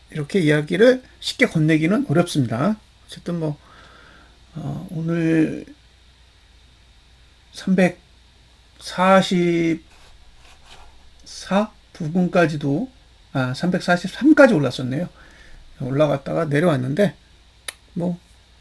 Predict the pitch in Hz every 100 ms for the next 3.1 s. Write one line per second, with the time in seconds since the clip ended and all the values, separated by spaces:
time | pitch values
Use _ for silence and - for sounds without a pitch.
0 | - 170 208 214 214 214 214 214 220 196
1 | 156 185 208 156 143 202 220 - _ _
2 | - 143 175 151 - - - _ - 135